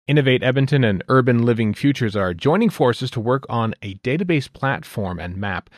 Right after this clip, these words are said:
of Edmonton's innovation ecosystem, which will aim to help local companies connect with customers and investors. The Edmonton Great Innovations Portal, E D G I, will provide innovation ecosystem members with personalized dashboards to maintain their organization's profile,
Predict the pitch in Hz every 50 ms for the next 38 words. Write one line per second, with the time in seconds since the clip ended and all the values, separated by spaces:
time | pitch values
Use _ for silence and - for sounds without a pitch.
0 | - _ - - 95 - - 113 117 131 123 - 131 123 - - - 117 120 127
1 | 117 113 101 98 - - 98 - - - 185 175 - 160 123 - - 92 - -
2 | - 98 120 135 - - - - - - - _ - 143 127 123 113 - 123 156
3 | 175 185 160 131 127 104 123 123 123 120 - 110 107 113 - 135 127 - - 117
4 | 98 - 101 98 98 - - - - 110 98 95 104 - - 87 - - - -
5 | 143 139 - - 92 90 104 120 139 - - - 98 87 87 95 98 110 135 160
6 | 180 170 - - 85 71 - - - _ _ _ _ _ _ _ _ _ _ _
7 | _ _ _ _ - 127 139 156 151 139 139 143 120 127 139 143 139 - - 139
8 | 139 135 127 113 123 131 139 131 - 135 117 110 92 - - - - - 147 139
9 | - 101 98 127 147 - 117 107 101 98 101 95 92 90 - 117 110 95 101 -
10 | 117 123 113 90 87 82 - - - - - - - _ _ - 131 127 120 143
11 | 127 143 143 143 131 98 160 196 226 196 196 175 175 - - 147 - - 147 139
12 | - 147 131 - 143 127 - - 127 120 120 117 117 127 131 117 113 110 113 113
13 | 110 113 113 110 - - - - 156 170 170 - 175 165 160 156 147 139 139 139
14 | 123 120 127 127 127 131 135 - - - 101 95 98 - - - 113 107 107 110
15 | 110 107 - 127 143 156 165 160 147 131 - - 131 127 139 135 131 120 110 123
16 | 123 120 - 120 107 95 - _ - 143 185 180 - - 95 87 82 85 -